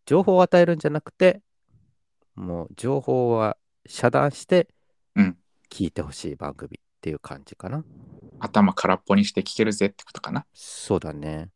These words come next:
Speaker 2: うん。
Speaker 1: だからこうやってちゃんと練られて作られてる番組っていう背景があります。
Speaker 2: うんうんうんうん。
Speaker 1: はい。その二、ある一テーマをくだらないユーモアで包んで提供するラジオ。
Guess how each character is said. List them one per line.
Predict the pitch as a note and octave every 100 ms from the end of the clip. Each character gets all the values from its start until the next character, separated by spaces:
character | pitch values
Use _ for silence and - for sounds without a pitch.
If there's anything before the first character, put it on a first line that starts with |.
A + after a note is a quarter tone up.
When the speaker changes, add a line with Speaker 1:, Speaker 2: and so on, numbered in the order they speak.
| -
Speaker 2:
う | F#2+
ん。 | F2 F2+ - _ _
Speaker 1:
だ | -
か | F#2
ら | D#2+
こ | - D3+
う | F3
や |
っ |
て | E3 D#3
ち | - -
ゃ | F3
ん | F3
と | - D#3+ - _ _ _ _ _ _ -
練 | A2+ G#2 G#2 A2
ら | C3+ C#3+
れ | C3+
て | C3
作 | - - G#2+
ら | G#2
れ | F#2
て | - F2
る | -
番 | D#2
組 | - C#2
っ | D2 _
て | C#2+
い |
う | - -
背 | E2+
景 | - C#2
が | -
あ | -
り | -
ま | - -
す。 | - _ _
Speaker 2:
う | G2+
ん | F#2 E2
う |
ん | F2+ E2+ -
う |
ん |
う | E2+
ん。 |
Speaker 1:
は | E2+ D2+
い。 | - _ _ _ _ _ _ _ _ _ _ _ _ _ _
そ | - C3
の | C3 B2
二、 | A#2 A2 - _ _ _ _ _ _ _ _ _ _ _ _
あ | - E3+
る | F3
一 | G3 - -
テ | D#3+ C#3+
ー |
マ | G2+
を | D#2 - -
く | -
だ | B2+
ら | C3+ D3
な | C#3+
い | C#3+ C3+
ユ | D3+
ー | D3
モ | A#2
ア | G#2+
で | B2
包 | - - C3+
ん | C3
で | C#3
提 | - G2
供 | - F#2
す | F2+ A#2
る | G#2
ラ | E2 D#2+
ジ | -
オ。 | D2